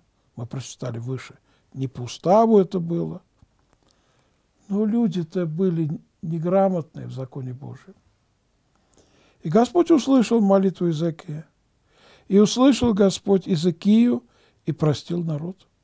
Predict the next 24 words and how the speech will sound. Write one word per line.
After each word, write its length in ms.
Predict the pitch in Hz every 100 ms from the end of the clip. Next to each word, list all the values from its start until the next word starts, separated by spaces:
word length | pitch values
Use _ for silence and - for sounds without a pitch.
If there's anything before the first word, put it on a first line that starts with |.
| _ _ _ _ _ - - - -
И 100 | 180
совершили 640 | 175 240 262 220 294 294 240
сыны 340 | - 240 233
Израилевы, 580 | 175 208 208 202 208 202
находившиеся 800 | 196 190 196 254 214 214 170 180
в 60 |
Иерусалиме, 680 | 185 180 - 165 190 208 202 - - -
праздник 540 | - 202 220 180 190 165
опресноков 840 | 160 165 190 196 - 202 190 202 - _ _
в 80 | -
семь 280 | - 233 214
дней 540 | 165 170 160 180 202 _ _ _ _ _
с 160 | -
великим 420 | 190 208 247 240 185
весельем. 760 | 165 - 156 165 185 196 208 _ _ _
Каждый 360 | - 185 165 175
день 240 | 151 160
левиты 640 | 143 139 165 208 208 185 - _ -
и 80 | 165
священники 840 | - 139 - 180 190 175 - - _ _ _
славили 480 | - 185 202 175 135
Господа 640 | 135 185 190 - 165 165 - _ _ -
на 160 | 143 135
орудиях – 600 | 143 196 175 170 160